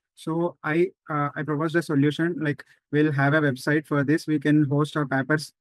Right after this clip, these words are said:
and also any capstone projects which you are doing, so that it will be helpful for our juniors also. If anyone is preparing one night before exam, they will be knowing whatever the questions are frequently being asked in this particular topic, and based on that, they will be preparing.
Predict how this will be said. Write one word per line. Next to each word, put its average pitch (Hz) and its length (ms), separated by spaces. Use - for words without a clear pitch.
and 143 160
also 151 400
any 147 160
capstone 143 420
projects 143 300
which 139 160
you 147 60
are 143 100
doing, 139 320
so 151 140
that 147 140
it 143 120
will 139 80
be 151 100
helpful 143 400
for 147 120
our 143 100
juniors 143 420
also. 143 380
If 151 140
anyone 156 300
is 170 80
preparing 151 400
one 143 140
night 151 120
before 143 240
exam, 139 340
they 160 60
will 139 160
be 151 100
knowing 147 400
whatever 143 280
the 156 140
questions 147 400
are 160 80
frequently 147 480
being 147 240
asked 139 240
in 151 140
this 143 100
particular 139 340
topic, 135 380
and 156 160
based 147 220
on 156 100
that, 156 140
they 147 80
will 143 120
be 147 120
preparing. 139 460